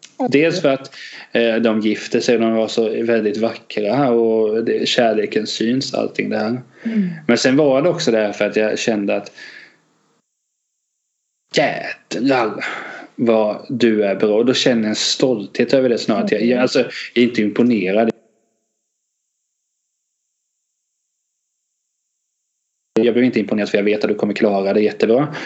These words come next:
Speaker 2: Därför blir jag stolt istället.
Speaker 1: Mm.
Speaker 2: Så
Speaker 1: Åh,
Speaker 2: det
Speaker 1: vad fint sagt. Tack!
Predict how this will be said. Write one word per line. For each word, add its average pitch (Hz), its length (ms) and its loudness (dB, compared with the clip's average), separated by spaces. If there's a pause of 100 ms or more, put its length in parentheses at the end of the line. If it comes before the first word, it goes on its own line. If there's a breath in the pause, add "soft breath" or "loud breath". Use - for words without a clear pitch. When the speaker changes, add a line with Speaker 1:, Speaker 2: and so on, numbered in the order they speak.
(120 loud breath)
Speaker 2:
Därför 117 240 2
blir 107 100 4
jag 208 60 -2
stolt - 580 0
istället. - 520 -2 (560 loud breath)
Speaker 1:
Mm. 180 380 -2 (360)
Speaker 2:
Så - 100 2
Speaker 1:
Åh, - 60 4
Speaker 2:
det - 120 2
Speaker 1:
vad - 180 0
fint 254 240 -2
sagt. 196 300 0
Tack! - 420 -2